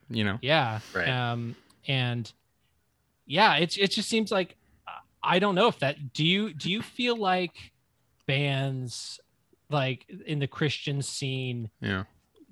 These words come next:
Speaker 2: didn't have the same potential to have that kind of crossover because of the Christian,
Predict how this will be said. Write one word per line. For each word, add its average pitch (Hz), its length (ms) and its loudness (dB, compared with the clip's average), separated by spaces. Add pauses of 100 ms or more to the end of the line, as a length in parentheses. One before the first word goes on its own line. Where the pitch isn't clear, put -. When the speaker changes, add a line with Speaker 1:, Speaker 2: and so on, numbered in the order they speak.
Speaker 2:
didn't 170 420 4
have 131 520 0 (120)
the 139 100 -2
same 135 340 -4
potential 135 600 -6
to 127 100 -8
have 123 220 0
that 147 160 0
kind 165 160 -4
of 160 60 -6
crossover 170 760 0
because 139 460 0
of 175 200 0 (240)
the 156 80 -2
Christian, 202 680 -2